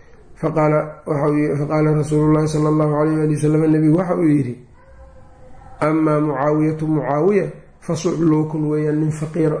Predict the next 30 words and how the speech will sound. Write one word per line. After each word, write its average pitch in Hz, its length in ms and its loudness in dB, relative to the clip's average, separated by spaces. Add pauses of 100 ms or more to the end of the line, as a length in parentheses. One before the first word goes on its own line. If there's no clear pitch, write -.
laa 151 200 0
maala 151 300 -2
lahu, 151 240 2
wax 156 120 -4
maala 156 300 2
ma 151 160 2
haysto, 147 340 -2 (500)
laa 143 260 2
maala, 151 340 0
maal 147 300 0
lahu, 160 140 0
isaga 151 240 -2
uma 151 140 0
sugnaanin. 147 580 0 (1900)
Wa 165 140 0
ammaa 156 260 0
Abuljahmi, 160 580 -2
Abuljahamna, 156 640 -2 (340)
falaa 151 320 0
yadacu 147 400 -2
lcasaa, 156 580 -2 (400)
usha 156 320 -4
kama 151 240 0
qaado, 151 420 -2 (200)
can 156 140 -6
caatiqihi, 147 640 0
garabkiisa 165 580 -2
kama 151 240 -4
dhigo 147 280 -2
usha." - 240 -6